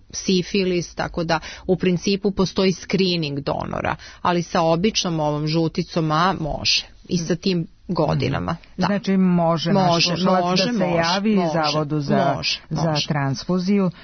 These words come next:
Speaker 2: nula jedanaest tri dva dva pet nula devet devet i nula jedanaest tri dva dva pet dva devet devet. To je telefon za pitanja. Jedno od pitanja je, e,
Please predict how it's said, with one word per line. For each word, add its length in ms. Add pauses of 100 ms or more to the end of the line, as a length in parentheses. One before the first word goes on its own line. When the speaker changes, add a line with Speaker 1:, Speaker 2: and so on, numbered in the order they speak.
(240)
Speaker 2:
nula 320
jedanaest 540
tri 200
dva 260
dva 260 (120)
pet 320
nula 380
devet 380
devet 520
i 80
nula 240
jedanaest 560
tri 180
dva 200
dva 280 (100)
pet 320
dva 380 (400)
devet 540 (100)
devet. 460 (320)
To 160
je 80
telefon 420
za 180
pitanja. 520
Jedno 380
od 140
pitanja 440
je, 200
e, 120